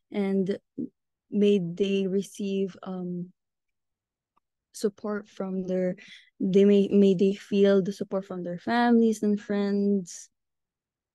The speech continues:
Bring them joy in their hearts and in their lives, Lord God. And in Jesus' name, amen.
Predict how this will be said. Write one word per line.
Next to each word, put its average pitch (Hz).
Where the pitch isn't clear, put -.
Bring 214
them 208
joy 190
in 190
their 190
hearts 185
and 190
in 196
their 196
lives, 180
Lord 185
God. 214
And 196
in 190
Jesus' 208
name, 208
amen. 185